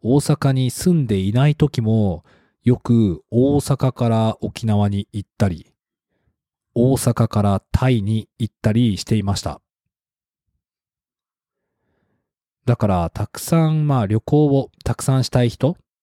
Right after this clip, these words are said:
には便利な場所だと思います。まあ、まだ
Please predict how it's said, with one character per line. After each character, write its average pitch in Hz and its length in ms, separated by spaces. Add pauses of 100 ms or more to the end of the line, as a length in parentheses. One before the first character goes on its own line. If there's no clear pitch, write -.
(420)
に 104 140
は 107 240
便 117 340
利 98 120
な 85 140
場 78 160
所 - 140
だ 98 120
と 104 280
思 90 160
い 85 60
ま 90 140
す。 - 220 (3250)
ま 139 240
あ、 135 40
ま 151 180
だ 147 540